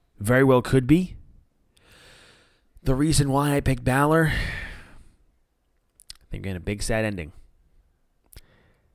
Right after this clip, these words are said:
I'm picking Adam Cole. I'm picking Adam Cole to win this match. And I think this will lead to Adam Cole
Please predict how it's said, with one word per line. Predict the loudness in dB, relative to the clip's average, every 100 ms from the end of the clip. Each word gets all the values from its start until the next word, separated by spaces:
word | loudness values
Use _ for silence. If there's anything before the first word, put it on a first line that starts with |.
| _ _ _ _ _ -12
I'm | -6
picking | -4 -4
Adam | -8 -8
Cole. | -8 -6 -8 -8 -20 _ _ _ _ _ _ -20 -20 _ _ -18 -10
I'm | -2
picking | -2 -2
Adam | -2 -2 -4
Cole | -2 -2 -2 -6 -20 _ _ _ _ _
to | -6 -4
win | -4
this | -6 -6
match. | -8 -8 -10 -12 -16 _ _ _ _ _ _ _ _ _ _ _ _
And | -6 -4
I | -4
think | -6 -8
this | -6 -6 -6
will | -6
lead | -6 -6 -8 -8
to | -6
Adam | -4 -6
Cole | -6 -4 -4 -6